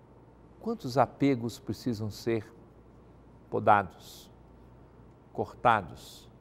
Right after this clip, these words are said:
dos quais precisamos nos libertar? Pode ser uma fortuna, pode ser um alfinete.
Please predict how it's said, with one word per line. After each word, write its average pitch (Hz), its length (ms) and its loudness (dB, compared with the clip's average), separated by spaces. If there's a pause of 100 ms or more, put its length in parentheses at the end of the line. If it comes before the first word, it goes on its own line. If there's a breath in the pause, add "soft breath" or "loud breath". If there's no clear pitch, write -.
(800)
dos 107 180 -8
quais 135 340 6
precisamos 120 600 -4
nos 113 180 -6
libertar? 110 640 -2 (2000)
Pode 139 180 2
ser 131 160 -2
uma 127 160 -2
fortuna, 143 680 -4 (1600)
pode 120 200 4
ser 120 300 -2
um 110 80 -4
alfinete. 104 840 -8